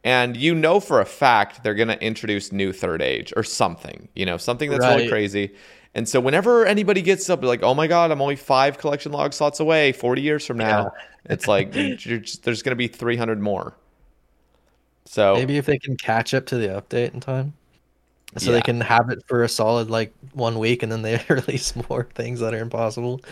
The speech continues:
Speaker 1: The only person that can, when I think realistically, could complete the collection log, even though I still am very, very certain that it won't ever be completed, is Hey Jace. 'Cause he takes
Speaker 2: Mm-hmm.
Speaker 1: the game so seriously.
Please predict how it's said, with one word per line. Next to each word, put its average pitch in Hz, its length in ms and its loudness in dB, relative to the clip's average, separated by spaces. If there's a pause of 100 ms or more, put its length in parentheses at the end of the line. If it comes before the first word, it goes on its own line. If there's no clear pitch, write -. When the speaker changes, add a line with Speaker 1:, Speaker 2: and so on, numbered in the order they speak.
(180)
Speaker 1:
The 190 200 2
only 277 380 2
person 160 680 0
that 135 200 4
can, 117 220 0 (280)
when 123 300 2
I 117 160 6
think 127 320 -2
realistically, 107 840 4
could 110 960 4
complete 117 380 -2
the 117 60 -4
collection 113 380 0
log, 117 180 2
even 95 240 -4
though 92 180 0
I 92 100 0
still 90 500 -2
am 90 240 -8 (1160)
very, 90 520 2
very 85 360 0
certain 82 420 -4
that 87 160 -4
it 67 100 -6
won't 92 400 -4
ever 101 200 -4
be 107 100 0
completed, 107 360 -2
is 90 120 -6
Hey 71 160 -6
Jace. - 540 -8 (640)
'Cause 110 160 -4
he 107 100 0
takes 101 340 -2
Speaker 2:
Mm-hmm. 101 40 -4
Speaker 1:
the 104 80 0
game 92 320 -2
so - 580 0
seriously. 53 760 -10